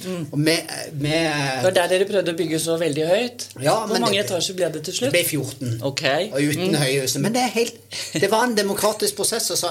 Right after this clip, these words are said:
Speaker 2: endte det, det kommer til å bli et superbra prosjekt. Men det jeg gleder meg mest, er når vi skal begynne på Ulven fjortende juni, og skal selge boliger til, eh, med høy kvalitet, eh, til en pris som Oslo ikke har sett veldig lenge.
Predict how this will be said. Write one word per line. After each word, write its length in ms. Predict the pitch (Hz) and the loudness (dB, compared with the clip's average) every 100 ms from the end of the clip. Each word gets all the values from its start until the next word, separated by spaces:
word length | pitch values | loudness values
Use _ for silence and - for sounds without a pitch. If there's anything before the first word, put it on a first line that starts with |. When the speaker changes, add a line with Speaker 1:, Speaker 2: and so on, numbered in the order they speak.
| 175 | -2
Speaker 2:
endte 240 | 165 165 | -2 -2
det, 60 | 151 | -2
det 80 | 147 | 0
kommer 160 | 156 151 | -2 -2
til 60 | |
å 20 | |
bli 60 | 160 | -2
et 80 | 151 | -2
superbra 460 | - 156 135 117 117 | -2 -2 -2 -4 -4
prosjekt. 400 | 131 139 143 - - - | -4 -4 -4 -8 -16 -8
Men 100 | 127 | -2
det 60 | 147 | 0
jeg 60 | 151 | 2
gleder 240 | 151 156 | 2 2
meg 140 | 165 185 | 0 -2
mest, 240 | 202 - | -2 -2
er 120 | 135 139 | -4 -2
når 80 | |
vi 80 | 143 | -2
skal 140 | 147 143 | 0 0
begynne 180 | 151 147 | 0 -2
på 100 | 131 | 0
Ulven 320 | 139 147 180 | 0 0 -4
fjortende 460 | - 139 139 156 147 | -2 -2 0 2 4
juni, 260 | 165 214 269 262 - - - - | 4 2 0 -4 -12 -20 -16 -6
og 80 | 139 | -2
skal 160 | 165 | 0
selge 300 | 147 147 160 143 | 0 2 2 2
boliger 480 | 139 147 156 127 | 2 4 2 0
til, 320 | 120 135 139 139 | 0 0 0 0
eh, 220 | 139 139 - - | 0 -4 -10 -8
med 160 | 131 120 180 | -6 0 0
høy 160 | 180 | 0
kvalitet, 640 | 185 156 156 196 254 - - - - - - - - - | 0 0 2 0 -2 -6 -14 -16 -20 -20 -20 -20 -20 -8
eh, 380 | 120 127 135 147 147 - - - | -4 -2 0 -2 -4 -12 -18 -4
til 160 | 151 143 | 0 0
en 100 | 139 | 0
pris 360 | 131 143 143 | -2 -2 -2
som 160 | 131 120 | -2 -4
Oslo 240 | 120 139 | -4 -4
ikke 160 | 120 123 | -4 -4
har 60 | 117 | -6
sett 160 | - | -8
veldig 240 | 104 95 - | -10 -10 -14
lenge. 160 | - | -18